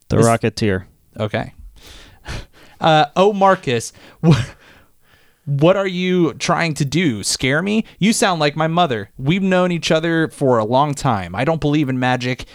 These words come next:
Speaker 2: a lot of superstitious hocus pocus. I'm going to d-, I'm going after a fi-, uh, a find of incredible historic significance. You're talking about the boogeyman. Besides, you know what a cautious fellow I am. Is that Carnival?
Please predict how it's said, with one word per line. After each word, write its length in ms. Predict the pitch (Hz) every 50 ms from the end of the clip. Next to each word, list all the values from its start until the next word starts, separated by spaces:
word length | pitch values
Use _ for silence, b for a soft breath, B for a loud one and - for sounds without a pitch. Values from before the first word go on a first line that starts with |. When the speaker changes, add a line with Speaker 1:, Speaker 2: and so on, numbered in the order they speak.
| B B -
Speaker 2:
a 60 | 131
lot 160 | 127 131 135
of 60 | 139 -
superstitious 600 | - 139 - 127 - - - 135 127 - 127 -
hocus 300 | - 135 123 - 123 -
pocus. 520 | - - 127 113 - - 98 92 - - B B B B B -
I'm 160 | 156 170 165
going 280 | 180 175 170 170 160
to 60 | 139 135
d-, 160 | 127 - 147 - -
I'm 160 | 135 156 180
going 240 | 180 208 202 185 175
after 580 | - 151 151 151 147 - - 147 143 143 139 135 b b b b b b _
a 160 | - 147 139 127
fi-, 320 | - - - - - - -
uh, 100 | 147 135 - _ _ _ _
a 120 | - 151 143
find 340 | 143 - 180 196 226 226 208
of 100 | 151 143
incredible 520 | 135 123 - - 208 208 202 185 196 175
historic 440 | 143 156 139 - - 170 165 175 -
significance. 800 | - - 151 139 143 135 - - - - 101 87 90 - - B B B B B -
You're 140 | 143 165
talking 400 | 175 - 202 196 202 - - 185
about 480 | 170 139 147 147 147 143 143 135 - _ -
the 180 | 135 123 123
boogeyman. 720 | 104 - - 151 147 139 131 117 107 101 95 92 90 92 -
Besides, 600 | - 147 143 - 196 196 190 196 185 170 - - b b b b b -
you 160 | 147 151 185
know 440 | 202 196 190 180 165 160 139 - - _
what 260 | 143 139 147 143 135
a 120 | 127 120 - _ -
cautious 500 | - - 139 135 131 - 131 117 - -
fellow 300 | - 113 113 120 127 135
I 140 | 135 131
am. 380 | 131 135 143 156 170 180 175 - - _
Is 100 | 120 120
that 140 | 123 117 -
Carnival? 580 | - 131 131 131 127 135 139 139 139 143 143